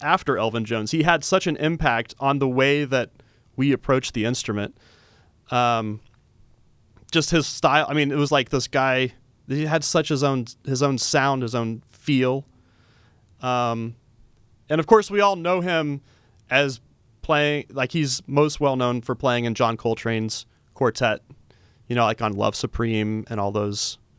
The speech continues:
great albums from that era. And there's so many of his solo albums that I love too, right? So he's, like, he's been a huge influence on me, um, you know,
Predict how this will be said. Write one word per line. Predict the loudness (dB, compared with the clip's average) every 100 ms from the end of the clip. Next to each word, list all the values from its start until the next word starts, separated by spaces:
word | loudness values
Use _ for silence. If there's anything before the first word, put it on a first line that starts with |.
| _ _ _ _ _
great | -2 -2 0
albums | 0 0 0 -4
from | -6 -2
that | -2
era. | -2 -2 -2 -6 _ _ _ -4 2
And | 4
there's | 4 2
so | 0 0
many | 0 -2 -4 -2
of | -2
his | 0 -4
solo | 0 2 2 0
albums | 0 -2 -2 -6 -8 -10 -12 _ _ _ _ _ _
that | -2 0 2 -2 -2
I | 0
love | 2 4 4 2 -4 -14 _ _ _ -12
too, | 0 2 2 0
right? | 2 2 4
So | 4 4 0 -10 _ _ _ _
he's, | -6 -2 2
like, | 0 -2 -8
he's | -6 0
been | 0
a | 0
huge | -4 0 0
influence | 0 -2 2
on | 0 2
me, | 0 2 0 -4 _ _ _ _ _ -6
um, | 0 2 2 0 -2 -4 -8 -18 _ _ _ _ _ _ _ -6
you | -2
know, | 0 -2